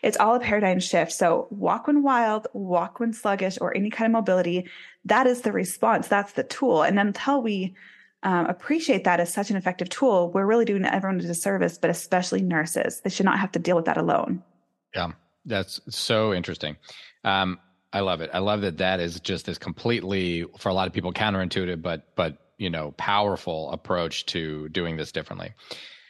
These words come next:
Speaker 2: How, how do you advise leaders, uh, I C U team leaders, uh, nursing leaders, uh, I C U di-, uh, medical directors, um, if they wanna help their teams? I mean, I, I imagine you must meet people who say, "I wanna do this," right? I mean, I know the evidence.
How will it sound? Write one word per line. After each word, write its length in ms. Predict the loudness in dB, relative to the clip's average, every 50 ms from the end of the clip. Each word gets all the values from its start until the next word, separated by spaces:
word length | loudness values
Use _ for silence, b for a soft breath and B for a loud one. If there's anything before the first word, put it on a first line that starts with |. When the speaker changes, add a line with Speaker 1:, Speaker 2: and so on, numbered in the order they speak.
| B B B
Speaker 2:
How, 360 | -6 -4 -2 -2 -2 -4 -6 -8 -14 _ _ _ _ _ _ _ _ -10 -4
how 140 | -2 -2 0
do 80 | 2
you 120 | 2 2 4
advise 400 | 4 4 4 4 4 2 0 -2 -6 _ _
leaders, 600 | 0 2 4 4 4 4 2 0 -2 -4 -8 -10 -6 -2
uh, 120 | -2 -2 0
I 160 | 0 0 0
C 160 | 0 0 0 0
U 260 | 2 2 0 -2 -6 -10 _ -14 -12 -10 -10 -10 -10 -12 -14 -18 -14 _
team 220 | -4 -2 0 0 2
leaders, 800 | 2 2 2 2 2 2 2 2 0 0 -2 -4 -6 -8 -4
uh, 320 | 0 2 2 2 2 2 0
nursing 360 | 0 2 0 2 2 0 0
leaders, 800 | 0 0 0 2 2 2 2 2 2 0 -2 -4 -8 -14 -12 -6
uh, 260 | -4 -2 -2 -2 0 0
I 120 | 0 0
C 180 | -2 0 -2 0
U 140 | 0 0 0
di-, 300 | 0 -2 -4 -2 -4 -4
uh, 40 | -2
medical 380 | 0 0 0 0 0 0 -2
directors, 500 | 0 0 0 -2 0 -2 -2 -2 -2 -4 B B B B B B B B B -4
um, 220 | -2 -2 0 -2
if 100 | -2 -2
they 100 | -2 -2
wanna 220 | 0 0 0 -2 0
help 320 | 2 0 0 0 0 -2
their 180 | -2 0 0 0
teams? 280 | -2 -2 -2 -2 0
I 40 | 0
mean, 140 | 0 0 0
I, 100 | 0 0 -2
I 100 | -2 0
imagine 320 | 2 0 0 0 -2 -2
you 80 | -2 0
must 220 | 0 0 -2 -2
meet 160 | -4 -2 0
people 200 | -2 -2 0 -2
who 60 | -2
say, 160 | 0 0 -2 0
"I 140 | 2 0
wanna 480 | 0 2 2 2 2 2 2 0 -2 -2
do 200 | 0 0 0 0
this," 380 | 0 -2 -4 -6 -8 -12 -14 -8
right? 240 | -4 -2 0 0 0 0
I 80 | -2
mean, 160 | 0 0 0
I 100 | 0 2
know 220 | 2 4 4 4 4
the 140 | 4 4 2
evidence. 500 | 2 2 2 0 0 0 -2 -6 -12